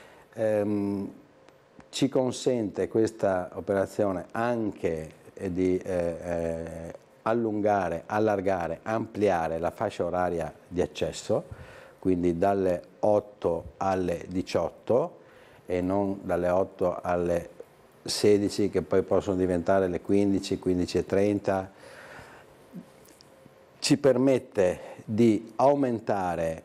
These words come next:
la, l'attività domiciliare, che è la massima espressione di prossimità.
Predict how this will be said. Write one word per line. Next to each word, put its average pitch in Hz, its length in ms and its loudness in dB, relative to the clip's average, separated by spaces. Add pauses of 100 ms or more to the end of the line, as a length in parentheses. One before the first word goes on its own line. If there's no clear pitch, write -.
(140)
la, 92 640 2
l'attività 101 800 -2
domiciliare, 87 1120 -2
che 92 280 0
è - 60 -10
la 98 140 -2
massima 98 540 -4
espressione 87 840 -2
di 90 160 0
prossimità. 80 800 -4